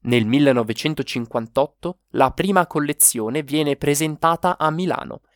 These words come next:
e da lì comincia il lungo successo del marchio Missoni nel mondo della moda. Nel millenovecentonovantasette la guida dell'azienda passa ai figli e attualmente la sua missione creativa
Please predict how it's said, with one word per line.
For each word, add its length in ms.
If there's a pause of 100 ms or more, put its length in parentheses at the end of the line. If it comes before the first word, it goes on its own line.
(140)
e 220
da 140
lì 200
comincia 560
il 120
lungo 340
successo 760
del 280
marchio 440
Missoni 680
nel 260
mondo 380
della 260
moda. 360 (1300)
Nel 260
millenovecentonovantasette 1800 (140)
la 200
guida 380
dell'azienda 840
passa 400
ai 100
figli 480 (240)
e 180
attualmente 840
la 140
sua 280
missione 580
creativa 680